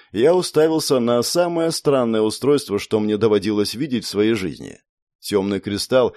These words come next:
защищал своей магией несколько разнородных устройств, сияющих разноцветными огоньками.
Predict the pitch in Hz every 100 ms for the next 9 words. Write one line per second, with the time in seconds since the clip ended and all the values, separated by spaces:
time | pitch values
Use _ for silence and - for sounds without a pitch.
0 | - - 123 156 151 - 175 170 139 135
1 | 131 131 139 120 123 - - 165 165 -
2 | 135 143 131 127 123 131 131 135 156 151
3 | - 123 101 - _ - 247 117 104 -
4 | 98 110 104 120 113 95 101 101 101 120
5 | 117 67 53 -